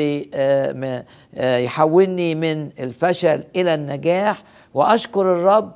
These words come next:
لأن الرب هيستخدم السقوط ده لخيري. هيبقى دافع ليا إن أنا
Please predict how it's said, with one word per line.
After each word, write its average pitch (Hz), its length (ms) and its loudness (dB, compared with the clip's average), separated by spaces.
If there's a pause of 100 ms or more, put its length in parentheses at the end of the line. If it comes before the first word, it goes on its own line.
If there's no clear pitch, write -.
لأن 165 320 -4
الرب 185 320 2
هيستخدم 175 1160 -2
السقوط 185 720 -2
ده 220 440 0 (200)
لخيري. 104 500 -10 (1300)
هيبقى 185 340 4
دافع 160 680 2
ليا 147 360 2
إن 139 80 -6
أنا 143 320 -8